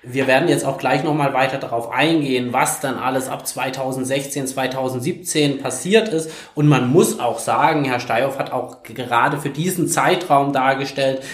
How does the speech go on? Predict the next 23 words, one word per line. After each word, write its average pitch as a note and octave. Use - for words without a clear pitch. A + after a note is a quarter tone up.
wie C#3
das D3
L C3+
K C#3
A B2+
gehandelt D3
hat, C#3
ähm, C3
wo, C#3+
an C#3+
welcher D3
Stelle D3
Ressourcen F3
gefehlt D3+
haben, C#3+
ähm, C#3
warum D3
man C#3
Sachen C#3+
priorisieren C3+
konnte, G3+
warum C#3+
auch -